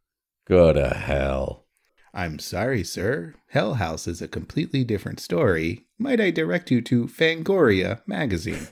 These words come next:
Speaker 2: <laughs>
Speaker 1: Yes, you could. Thank you. <laughs> Uh, do you have a larger periodical section as well?
Speaker 2: <laughs> Sure. We got
Speaker 1: Okay.
Speaker 2: Famous Monsters of Filmland. We got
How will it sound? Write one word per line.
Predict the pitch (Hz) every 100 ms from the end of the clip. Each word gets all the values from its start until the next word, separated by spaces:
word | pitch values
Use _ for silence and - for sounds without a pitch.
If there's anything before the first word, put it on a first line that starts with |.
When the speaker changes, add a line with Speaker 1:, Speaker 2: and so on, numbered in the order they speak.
| - -
Speaker 2:
<laughs> | - - - - - _ _ _ -
Speaker 1:
Yes, | - 214
you | - 190
could. | - 160 120 76 _
Thank | 135 170 - 101
you. | 90 - - - -
<laughs> | - - - - - - _ _ _ _
Uh, | 117 113 113 110
do | 90 110
you | 151
have | 170 175
a | 175
larger | 131 151 165 170
periodical | - 180 175 170 165 165 170
section | 165 175 - - 370
as | 349 330
well? | 302 403 381 294 -
Speaker 2:
<laughs> | 285 - - - _
Sure. | - - - - - - _ - - -
We | -
got | -
Speaker 1:
Okay. | 101
Speaker 2:
Famous | 95 -
Monsters | 85 87 87 80
of | -
Filmland. | 151 175 170 170 160 160 160 143
We |
got | 92